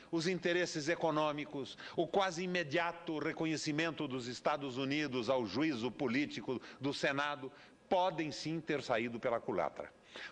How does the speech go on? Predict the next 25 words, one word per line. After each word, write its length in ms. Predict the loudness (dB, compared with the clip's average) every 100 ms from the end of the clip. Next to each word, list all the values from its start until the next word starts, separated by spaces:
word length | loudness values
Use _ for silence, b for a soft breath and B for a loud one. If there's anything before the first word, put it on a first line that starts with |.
| 0
Por 180 | 2
outro 360 | 4 2 2 2
lado, 440 | 4 4 2 0
o 120 | -2 0
Lugo 420 | 2 0 0 -4
foi 240 | -2 -2
impedido 680 | -2 -2 -2 0 -2 0 -4
de 120 | -2
governar. 520 | 0 2 2 2 -2 -4 -12 -20 -20 B B B B
E 100 | -2
teve 340 | 2 2 2
uma 180 | 2 2
pressão 560 | 2 0 2 2 4
da 100 | 4
Igreja 400 | 2 2 2 2 2
Católica 720 | 0 2 4 2 0 -2 -4 B B 0
para 200 | 2 2
que 140 | 0
não 180 | 2 2
oferecesse 640 | 2 2 2 0 0 2
resistência 840 | 2 2 0 -2 0 0 2 0
para 180 | 2 2
evitar 300 | 0 0 0
o 60 | 0
massacre. 580 | -2 0 -2 -2 -8